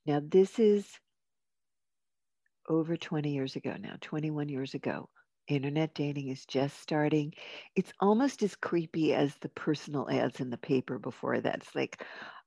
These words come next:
"Oh, that's just, you know, the desperate people go and do that," right? So I'm, like, completely s-, like, in my stomach, I'm completely, "Oh, yuck, I don't wanna do that," but I'm coachable. So I do it.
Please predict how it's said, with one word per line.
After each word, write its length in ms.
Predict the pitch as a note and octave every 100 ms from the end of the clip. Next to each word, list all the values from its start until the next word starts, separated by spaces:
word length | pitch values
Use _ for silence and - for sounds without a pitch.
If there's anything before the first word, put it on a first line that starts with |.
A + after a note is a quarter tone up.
| -
"Oh, 160 | E3+ D3+
that's 360 | F3 F3+ F#3+ -
just, 300 | E3 C#3+ - _ _ - _ _ -
you 140 | E3
know, 180 | D3+ C3+
the 140 | B2+ C#3
desperate 680 | C3 D3+ D#3+ - - C#3+ -
people 340 | C#3+ C3+ C3+
go 320 | B2+ B2+ B2 - -
and 160 | C3 A#2+
do 180 | B2+ A#2
that," 280 | B2 G#2 -
right? 240 | C#3+ C#3+
So 140 | - E3+
I'm, 140 | E3+
like, 220 | F#3+ E3+
completely 640 | - D#3 - F3+ F3+ F3 F3+
s-, 240 | E3+ - - - - -
like, 140 | D3+
in 100 | D#3+
my 100 | D3
stomach, 480 | D3 - D#3+ C#3 B2
I'm 120 | B2+ B2+
completely, 600 | - C3 - C#3 C3+ B2+ -
"Oh, 180 | D#3 C#3+
yuck, 360 | A#2+ C3+ - -
I 80 | D3+
don't 80 | C#3+
wanna 160 | C#3+ C#3+
do 160 | C3+
that," 180 | A#2 -
but 120 | E3+
I'm 120 | F3 F3+
coachable. 540 | A#3 B3+ G3+ G3 - - - _
So 200 | - E3
I 160 | G#3
do 260 | F#3+ D#3+ D3+
it. 180 | C#3+